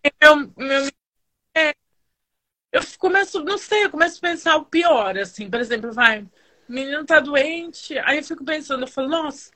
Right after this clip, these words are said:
agora vai não ter o quê? Agora eu vou ter que ir no hospital, agora eu vou ter que fazer isso, vai ser o pior, sabe? Quando a,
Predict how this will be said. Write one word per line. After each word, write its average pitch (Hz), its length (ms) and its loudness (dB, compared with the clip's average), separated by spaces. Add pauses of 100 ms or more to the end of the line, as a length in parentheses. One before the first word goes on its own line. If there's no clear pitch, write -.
(340)
agora 330 380 4
vai 320 160 0
não 311 140 -10
ter 311 140 -6
o 294 60 -8
quê? 226 200 -6
Agora 233 240 -2
eu 294 40 -4
vou 277 120 -14
ter 302 120 -10
que 294 80 -12
ir 277 40 -8
no 269 60 -6
hospital, 226 540 0
agora 247 200 2
eu 277 60 -4
vou 277 80 -6
ter 277 160 -6
que - 220 -12
fazer 269 320 -2
isso, 247 340 -6
vai 240 120 0
ser 254 160 0
o 262 80 2
pior, 247 460 2
sabe? 285 380 4
Quando 254 180 -4
a, 240 80 -4